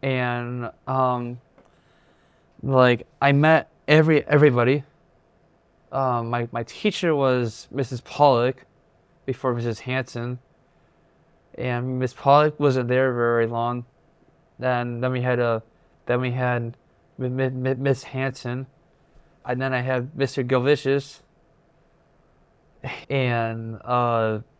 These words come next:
and it was such a, it was good times, and, and, um, I think about, I think about M-, M-, M-, Mister Gilvicius all the time and Mi-, Miss Hanson all the time.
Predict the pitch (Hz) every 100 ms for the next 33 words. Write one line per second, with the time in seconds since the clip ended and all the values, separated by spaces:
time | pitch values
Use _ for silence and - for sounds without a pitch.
0 | _ _ _ _ - 123 123 127 131 143
1 | - - - 160 - 143 - 139 135 160
2 | 143 - 143 127 120 120 120 120 113 -
3 | _ _ _ _ _ - 139 123 120 113
4 | 113 - 117 123 117 113 139 _ _ _
5 | _ _ _ _ - 131 147 147 139 127
6 | 123 _ _ _ - 131 180 185 190 175
7 | 151 156 151 156 147 156 135 147 - 143
8 | 135 131 139 135 131 - - 113 131 127
9 | - 127 135 156 - 131 131 127 123 -
10 | 131 131 156 147 147 143 156 165